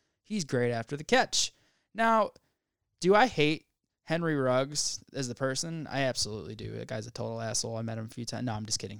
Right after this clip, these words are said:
I have nothing against Henry Ruggs as a person. I think he's a great player. I, I absolutely think he's got potential to be a good receiver.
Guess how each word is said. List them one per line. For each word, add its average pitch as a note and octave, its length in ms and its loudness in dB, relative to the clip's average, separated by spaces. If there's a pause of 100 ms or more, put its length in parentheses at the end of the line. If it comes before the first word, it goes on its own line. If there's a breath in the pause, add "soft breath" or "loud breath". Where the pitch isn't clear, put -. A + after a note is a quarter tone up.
I C#3 100 0
have B2+ 120 2
nothing B2 280 -2
against G#2+ 200 -8
Henry A2 220 -6
Ruggs G#2+ 180 -8
as G#2+ 60 -8
a - 20 -12
person. A2 340 -8
I B3+ 120 2
think - 160 -4
he's C#4+ 160 4
a A#3+ 40 6
great B3+ 220 10
player. B3+ 320 4
I, C#3 120 4 (100)
I E3 140 2 (100)
absolutely F#3+ 500 2
think A3+ 240 -2
he's G#3 160 -2
got F#3+ 280 2
potential G#3+ 400 0
to G#3 60 -2
be G#3 140 4
a F#3+ 60 4
good D#3+ 260 4
receiver. G#3 500 -2